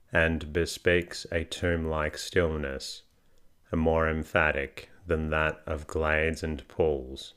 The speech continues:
The contrast of what is with what might be probably accounts for this. To step, for instance, at the place under notice,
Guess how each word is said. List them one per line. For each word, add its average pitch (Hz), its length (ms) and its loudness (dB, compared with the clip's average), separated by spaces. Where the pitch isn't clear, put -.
The 85 280 2
contrast 87 1000 0
of 78 200 -2
what 82 300 2
is 85 220 0
with 80 600 -4
what 80 400 0
might 80 380 0
be 80 160 4
probably 78 960 0
accounts 80 520 0
for - 160 -2
this. 71 540 -2
To 92 120 0
step, - 420 2
for 85 280 2
instance, 76 800 -4
at - 200 -2
the - 80 -6
place - 640 -2
under 82 260 -2
notice, 76 720 -2